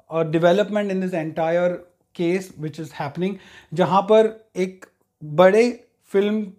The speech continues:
की अनाउंसमेंट हो चुकी है और उसकी प्रमोशन शुरू होने वाली है, लेकिन stars are not going to give interviews and promote it only and only because they fear uncomfortable questions। Now, this hasn't happened in Bollywood before, and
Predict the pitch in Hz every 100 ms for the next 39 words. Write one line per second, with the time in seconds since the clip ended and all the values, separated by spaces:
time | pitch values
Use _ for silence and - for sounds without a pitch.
0 | _ 214 202 175 180 185 214 202 190 190
1 | 185 190 190 165 160 156 185 165 156 156
2 | 185 185 170 170 165 151 156 175 160 170
3 | 151 165 165 180 175 147 151 185 185 _
4 | - _ 160 180 180 180 185 170 143 170
5 | 165 156 160 160 160 160 156 135 139 147
6 | 147 147 - _ - 190 208 214 214 190
7 | 165 160 165 160 156 151 139 147 - 147
8 | 151 156 - - - 160 170 160 151 147
9 | 147 143 143 127 127 156 156 156 147 147
10 | 185 - 147 170 185 160 147 156 147 135
11 | 123 139 131 131 131 143 156 - - -
12 | - 139 143 147